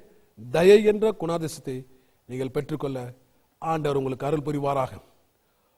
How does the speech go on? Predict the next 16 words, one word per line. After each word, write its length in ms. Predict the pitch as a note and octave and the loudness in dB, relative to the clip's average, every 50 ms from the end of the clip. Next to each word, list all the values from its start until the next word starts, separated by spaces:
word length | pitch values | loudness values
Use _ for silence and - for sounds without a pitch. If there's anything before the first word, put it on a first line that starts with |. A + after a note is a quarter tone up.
| _ _ - C#3+ D3+ | _ _ -16 -8 -4
ரூத்து 280 | F3+ A3+ A#3+ - - A3 | 0 0 0 0 -2 -6
சரித்திரத்தை 580 | G#3 - G3+ G#3 G#3+ F#3 A3+ A3 G#3+ F#3 G#3+ G3 | -2 2 2 2 2 4 4 4 4 4 2 4
வாசிப்பீங்க. 600 | F#3+ G#3+ A3 - - - - C#3+ C3 A2+ G#2+ - - _ _ _ _ _ _ _ _ _ _ _ _ _ _ _ _ _ _ _ _ | 6 6 6 4 2 -8 -8 -10 -10 -10 -12 -16 -20 _ _ _ _ _ _ _ _ _ _ _ _ _ _ _ _ _ _ _ _
அவள் 280 | - D#3 F3+ F#3+ F#3+ F#3+ - | -2 0 0 0 0 0 0
சொல்றாங்க, 340 | A#3 A#3 B3+ A#3+ G#3+ G3+ F#3 - | 0 2 4 2 2 0 -2 -6
சொல்றாங்க, 300 | F3 D3+ C3+ A#2+ A2+ - _ _ _ _ - C#3+ D3+ | -8 -10 -12 -14 -16 -20 _ _ _ _ -10 -2 4
"தயை 360 | G3+ G#3 A#3 B3+ C4 C#4 C4 | 6 8 8 8 8 6 4
செய்கிற 400 | - - - B3 B3 A#3+ A#3 A#3+ | 2 4 4 4 6 8 6 6
கர்த்தராலே 680 | A#3 - G3+ F#3+ - - G#3+ F#3+ E3 D3 C3+ B2+ A#2+ A2 - _ _ _ _ _ _ _ _ _ _ _ _ _ _ _ _ _ | 6 2 -2 -4 0 2 2 4 4 2 0 -4 -8 -12 -16 _ _ _ _ _ _ _ _ _ _ _ _ _ _ _ _ _
அவன் 280 | - D3 D#3 D3+ C#3+ D3 | -12 -8 -8 -8 -6 -6
ஆசீர்வதிக்கப்படுவானான்ற." 1300 | D#3+ F#3+ F#3+ F#3+ - A3+ F#3+ F3+ F3+ E3 D#3 - E3 - - C#3+ D3 C#3 C#3 C#3 C3+ B2+ B2 A#2 A2+ A2 G#2+ - _ _ _ _ _ _ _ _ _ _ _ _ _ _ _ _ | -4 -4 -4 -4 -4 -4 -4 -4 -4 -6 -6 -8 -8 -8 -8 -10 -8 -8 -8 -8 -10 -10 -14 -16 -16 -20 -20 -20 _ _ _ _ _ _ _ _ _ _ _ _ _ _ _ _
கடைசியாக 680 | - C3+ D3+ E3+ E3 - F3 E3 C#3+ C3 A#2+ A2+ G#2+ _ _ _ _ _ _ _ _ _ _ _ _ _ _ - A#2 A#2+ | -14 -10 -10 -10 -10 -8 -8 -8 -8 -10 -10 -16 -20 _ _ _ _ _ _ _ _ _ _ _ _ _ _ -20 -12 -6
தயை 380 | E3+ E3+ F#3 G3 G3+ G#3 F#3+ | -4 0 2 4 4 2 2
என்ற 260 | D#3+ D#3 D3+ D#3 D3 | -2 -6 -6 -6 -8
ஒரு 220 | C#3+ C#3+ C3+ C3 A2+ | -8 -8 -8 -10 -12
குணம் 300 | - D3 C#3+ B2+ A#2 | -12 -12 -12 -12 -14